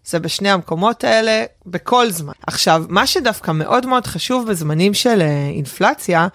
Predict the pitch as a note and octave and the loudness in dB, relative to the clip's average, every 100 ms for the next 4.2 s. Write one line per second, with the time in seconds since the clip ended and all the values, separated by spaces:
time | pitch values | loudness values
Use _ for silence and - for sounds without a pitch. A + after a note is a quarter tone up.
0 | - - F3+ - E3 D#3+ D#3 F3+ G3 E3 | -8 -8 -4 -2 -2 0 2 2 0 -2
1 | D3+ G#3+ E4 - - E3+ E3+ D#3+ D#3 D#3 | 2 2 2 -4 -14 -4 0 2 0 0
2 | E3 G#3 A3 - G#3+ F3+ F#3+ G3 E3 - | 2 2 0 -2 -2 0 2 2 0 0
3 | F3+ A3 G#3+ F3 D#3 D3+ - E3 - - | 2 2 2 0 0 -4 -6 -8 -8 -2
4 | G#3 E3+ | 0 0